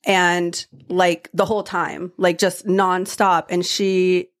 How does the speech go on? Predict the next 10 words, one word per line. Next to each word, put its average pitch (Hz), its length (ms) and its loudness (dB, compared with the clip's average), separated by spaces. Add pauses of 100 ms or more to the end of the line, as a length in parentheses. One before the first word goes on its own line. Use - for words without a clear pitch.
(120)
like, 180 180 2
in 208 120 2
her 226 120 2
pajamas 202 800 -2 (120)
and 208 160 2
just, 208 360 -2 (240)
and 202 140 0
then 202 80 2
she 214 140 -6
got, 196 340 0